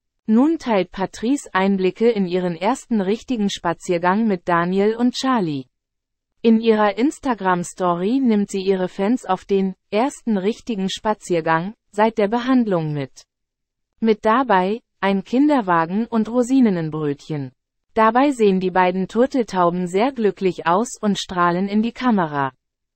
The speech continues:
Auch von dem anschließenden schlechten Wetter lässt sich das Ehepaar die Stimmung nicht verhageln. Während es regnet,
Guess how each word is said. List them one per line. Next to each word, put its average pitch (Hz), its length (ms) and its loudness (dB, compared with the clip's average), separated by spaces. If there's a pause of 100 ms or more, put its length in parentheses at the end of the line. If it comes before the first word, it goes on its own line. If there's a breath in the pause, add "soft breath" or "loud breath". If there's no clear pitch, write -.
(320)
Auch - 240 2
von 220 220 0
dem 196 180 2
anschließenden 202 840 -2
schlechten 226 520 -4
Wetter 185 340 0
lässt 208 300 -2
sich 190 160 -4
das 185 240 -6
Ehepaar 214 460 0
die 190 160 -6
Stimmung 202 460 0
nicht 196 240 -4
verhageln. 185 760 -2 (800)
Während 233 420 6
es 214 180 -4
regnet, 214 560 0